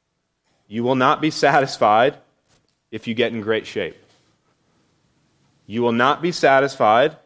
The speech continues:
when your kids grow up and move out of the house. You won't be satisfied when your spouse finally grows up, if they do. Not when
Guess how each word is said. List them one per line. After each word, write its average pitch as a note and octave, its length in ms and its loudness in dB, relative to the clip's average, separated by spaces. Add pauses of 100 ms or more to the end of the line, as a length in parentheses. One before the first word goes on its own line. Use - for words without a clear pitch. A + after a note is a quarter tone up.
(1500)
when B2+ 140 -6
your C3 100 -2
kids C#3+ 280 -2
grow D#3+ 240 6
up - 320 0 (120)
and A2 100 -8
move B2 160 -2
out C3+ 140 2
of C3+ 40 0
the C3+ 80 -4
house. C3+ 360 -6 (1300)
You B2+ 140 -4
won't C3+ 180 2
be D3+ 120 0
satisfied D#3+ 520 2
when D#3+ 140 0
your E3 140 -2
spouse F3 600 0 (360)
finally C3+ 340 0
grows G#2+ 340 0
up, G2 200 -4
if A#2+ 180 -8
they A#2+ 140 -2
do. A2+ 340 -6 (3000)
Not A2 240 0
when A#2+ 340 -4